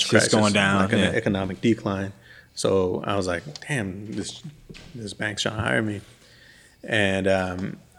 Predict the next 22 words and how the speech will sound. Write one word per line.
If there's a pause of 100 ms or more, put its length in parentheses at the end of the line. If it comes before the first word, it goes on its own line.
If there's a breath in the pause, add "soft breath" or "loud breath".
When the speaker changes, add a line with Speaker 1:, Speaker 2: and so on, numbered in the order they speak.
(100)
Speaker 2:
so
I
went
for
it,
you
know, (180)
Speaker 1:
Mm-hmm.
Speaker 2:
and (100)
I
was
in
there,
and (960 soft breath)
a
few
months (300)
into
getting
the
gig,
almost,